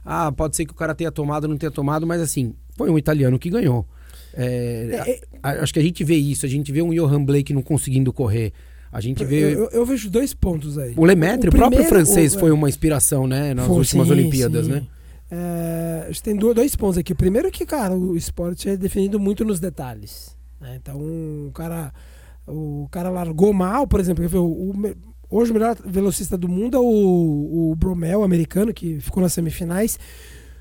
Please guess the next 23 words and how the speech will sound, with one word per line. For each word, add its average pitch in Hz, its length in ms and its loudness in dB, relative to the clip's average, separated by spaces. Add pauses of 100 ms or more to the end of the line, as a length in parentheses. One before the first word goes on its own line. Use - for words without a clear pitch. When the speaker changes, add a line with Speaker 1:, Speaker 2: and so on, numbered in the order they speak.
(320)
Speaker 2:
Uma 311 200 0
competição 202 600 2
ou 185 180 2
duas 226 280 0
competições 180 440 0
antes 196 220 -2
dos 165 180 -10
Jogos 156 240 -6
Olímpicos, 156 760 -4
ele 185 880 2 (480)
era 170 180 -4
nos 180 100 2
Estados 175 240 -2
Unidos, 226 280 2
uma 220 100 0
das, 180 160 -4
nos 170 140 -8
Estados 156 200 -12
Unidos, 180 240 -12
não, 170 180 -12
na, 180 160 -8
na 190 120 -6
Europa, 196 560 -4